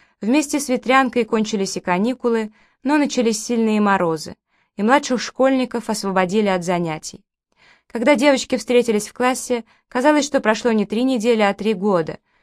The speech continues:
и то, что происходило у Алены, было с ними в далеком детстве. Что-то сдвинулось и изменилось. Они немного стеснялись друг друга, никогда не вспоминали о том вечере, будто дали обет молчания, как соучастники страшного и тайного дела.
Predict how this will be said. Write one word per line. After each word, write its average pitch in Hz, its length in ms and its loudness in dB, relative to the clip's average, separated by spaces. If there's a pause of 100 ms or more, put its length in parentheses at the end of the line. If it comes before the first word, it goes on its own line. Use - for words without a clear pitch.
(140)
и 190 80 -6
то, 226 100 0
что 226 140 -2
происходило 196 580 -2
у 185 40 4
Алены, 214 500 2 (260)
было 269 220 4
с - 80 -10
ними 240 180 2
в 208 40 -2
далеком 190 500 0
детстве. - 460 -6 (580)
Что-то 285 280 -2
сдвинулось 226 520 0
и 208 60 0
изменилось. 180 680 -4 (320)
Они 277 160 2
немного 226 340 2
стеснялись 220 580 -2
друг 208 240 -4
друга, 202 360 -4 (260)
никогда 208 340 0
не 247 80 2
вспоминали 196 540 0
о 170 100 4
том 170 200 -4
вечере, 214 500 -4 (320)
будто 277 280 0
дали 226 220 4
обет 190 280 2
молчания, 208 720 0 (240)
как - 160 -8
соучастники 220 640 0
страшного 208 580 0
и 190 60 -2
тайного 175 440 0
дела. 160 360 -6